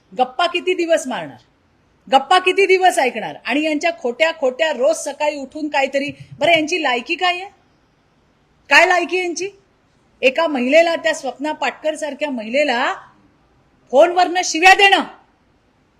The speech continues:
काय शिव्या दिल्या, कुठल्या भाषेमध्ये शिव्या दिल्या, इतक्या घाणेरड्या पद्धतीच्या शिव्या दिल्या.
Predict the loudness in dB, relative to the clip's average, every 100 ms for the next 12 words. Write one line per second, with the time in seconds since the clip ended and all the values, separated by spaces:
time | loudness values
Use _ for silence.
0 | _ _ 2 4 4 4 4 4 2 0
1 | -4 _ _ _ _ _ _ -8 -2 4
2 | 6 4 2 2 4 2 2 2 6 6
3 | 6 0 -4 -14 _ _ _ _ _ _
4 | _ _ _ _ _ _ _ _ _ -2
5 | 0 4 4 4 0 6 8 8 8 6
6 | 4 2 0 -2 -4 -2 2 2 2 0
7 | 0 -2